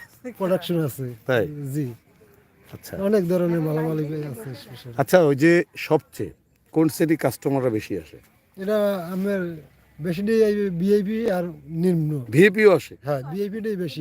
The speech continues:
Speaker 1: আছে আমাদের ধারে।
Speaker 2: তাই?
Speaker 1: হ্যাঁ, আর নিম্ন একটা নিম্ন
Speaker 2: আসলে
Speaker 1: ধারে।
Speaker 2: যে প্রোডাক্টগুলো, মানে আপনাদের যে, আহ, পোশাকগুলো, এগুলো তো আসলে তো মানসম্মত।
Speaker 1: হ্যাঁ, এগুলো সব বাইরের মাল তো, এগুলোর জন্য আমাকে বেশি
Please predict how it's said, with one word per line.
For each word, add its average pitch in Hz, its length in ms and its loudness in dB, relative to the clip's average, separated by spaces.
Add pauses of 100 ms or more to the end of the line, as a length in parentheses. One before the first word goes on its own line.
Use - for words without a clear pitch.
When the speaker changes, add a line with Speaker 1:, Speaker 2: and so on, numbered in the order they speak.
Speaker 1:
আছে 143 180 -8
আমাদের 131 280 -10
ধারে। 120 180 -10 (160)
Speaker 2:
তাই? 127 160 8 (220)
Speaker 1:
হ্যাঁ, 139 200 -10
আর 147 140 -6
নিম্ন 170 200 -2 (220)
একটা - 160 -14
নিম্ন 151 100 -6
Speaker 2:
আসলে 156 300 4
Speaker 1:
ধারে। 135 360 -2
Speaker 2:
যে 147 60 4 (140)
প্রোডাক্টগুলো, 147 480 4 (100)
মানে 120 160 -4
আপনাদের 147 280 -2 (140)
যে, 165 100 2
আহ, 127 500 -8 (280)
পোশাকগুলো, 135 480 0 (320)
এগুলো 131 220 -4
তো 180 100 2
আসলে 202 240 -4
তো 220 100 4
মানসম্মত। 160 360 2
Speaker 1:
হ্যাঁ, 170 200 2
এগুলো 202 180 -6 (100)
সব 208 160 -2
বাইরের 220 320 0
মাল 262 140 2 (100)
তো, 202 60 -4 (100)
এগুলোর 208 340 -4
জন্য 208 140 -4 (100)
আমাকে 208 200 -4 (140)
বেশি 190 180 -4